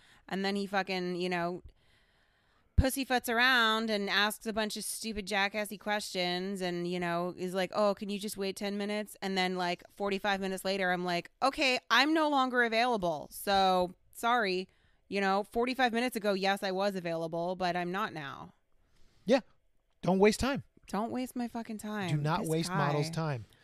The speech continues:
Speaker 1: This fucking guy. And then, and then he has the audacity, you guys, to be like,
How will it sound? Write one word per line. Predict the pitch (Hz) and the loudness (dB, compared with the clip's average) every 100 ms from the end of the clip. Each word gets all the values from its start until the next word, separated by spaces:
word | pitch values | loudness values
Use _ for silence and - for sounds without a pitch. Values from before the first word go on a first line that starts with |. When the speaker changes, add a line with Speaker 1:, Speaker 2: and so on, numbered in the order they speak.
| - | -12
Speaker 1:
This | 208 | -8
fucking | - 226 214 | -4 -4 -2
guy. | 214 | -2
And | 190 185 | -2 -2
then, | 185 202 202 165 | -2 0 0 -2
and | 151 170 | -4 -4
then | 175 165 156 - - _ | -2 -2 -6 -10 -20 _
he | 190 | -4
has | 190 180 175 | 0 0 0
the | 170 | -2
audacity, | 160 160 156 156 180 165 151 - - | -2 -2 -4 -4 -4 -6 -8 -10 -10
you | - 151 | -10 -6
guys, | 147 127 131 - - _ - | -4 -4 -6 -10 -20 _ -6
to | 202 | -2
be | 180 175 | 0 2
like, | 165 160 | 2 0